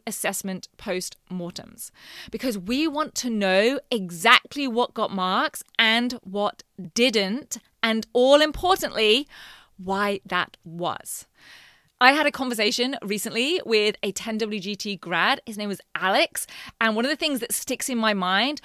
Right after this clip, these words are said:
was when he said to me that he had a previous exam that he'd done a month or two before, and he hadn't done very well on it. And he actively went back and found it and went through it. And he said, "I could instantly see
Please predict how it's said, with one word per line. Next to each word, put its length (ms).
was 120
when 140
he 100
said 220
to 80
me 260
that 140
he 120
had 300
a 40
previous 480
exam 380
that 100
he'd 140
done 140
a 40
month 240
or 60
two 180
before, 440
and 160
he 60
hadn't 240
done 140
very 140
well 220
on 120
it. 220
And 140
he 220
actively 500
went 300
back 400
and 140
found 400
it 180
and 160
went 240
through 320
it. 240
And 120
he 60
said, 200
"I 120
could 180
instantly 380
see 340